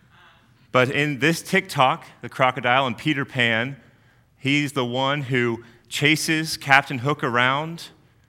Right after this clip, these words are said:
and every time Captain Hook hears that ticking,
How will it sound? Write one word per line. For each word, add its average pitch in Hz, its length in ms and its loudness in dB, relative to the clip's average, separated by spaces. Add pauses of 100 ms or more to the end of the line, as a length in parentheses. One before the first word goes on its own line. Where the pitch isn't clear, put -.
(380)
and 101 100 -4
every 127 240 2
time 135 540 0
Captain 131 480 0
Hook 131 300 -2
hears 151 600 2
that 123 280 2
ticking, 120 560 -8